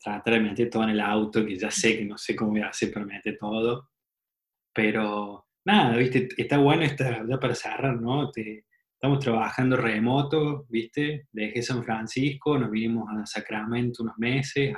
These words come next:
ahora sacamos un Airbnb, eh, en Los Ángeles, ¿viste? Y vamos viendo, total,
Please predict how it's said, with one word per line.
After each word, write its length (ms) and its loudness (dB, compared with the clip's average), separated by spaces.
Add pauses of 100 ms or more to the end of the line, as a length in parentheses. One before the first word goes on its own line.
ahora 220 -6
sacamos 380 -4
un 100 -2
Airbnb, 560 -2
eh, 340 0 (760)
en 420 -10
Los 140 -16
Ángeles, 840 2 (960)
¿viste? 400 -4
Y 300 -2
vamos 200 -4
viendo, 360 4
total, 580 -2